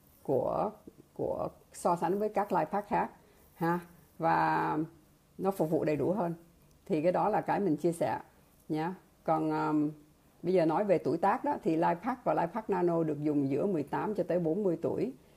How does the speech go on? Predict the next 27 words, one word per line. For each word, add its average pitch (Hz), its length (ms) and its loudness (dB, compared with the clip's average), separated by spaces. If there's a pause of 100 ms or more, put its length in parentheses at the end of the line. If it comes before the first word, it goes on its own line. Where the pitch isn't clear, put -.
(240)
Còn 151 540 0
Life 175 180 2
Pack - 260 -8
Prime 202 300 4
đó - 160 2 (360)
thì, 151 640 0
ờ, 147 500 0 (440)
trên 175 220 4
bốn 190 160 2
mươi 202 160 2
tuổi 151 160 0
trở 180 160 2
lên 175 200 2
quý 208 120 -2
vị 180 160 -2
nhá. 160 240 -2 (760)
Còn, 151 280 -2
ờ, 151 180 -2
hoặc 151 280 -4
là 151 80 2
dùng 151 280 2
cho 175 260 2
những 165 300 2
người 160 320 2
đàn 151 200 -2
bà 156 260 2
đó, 190 120 0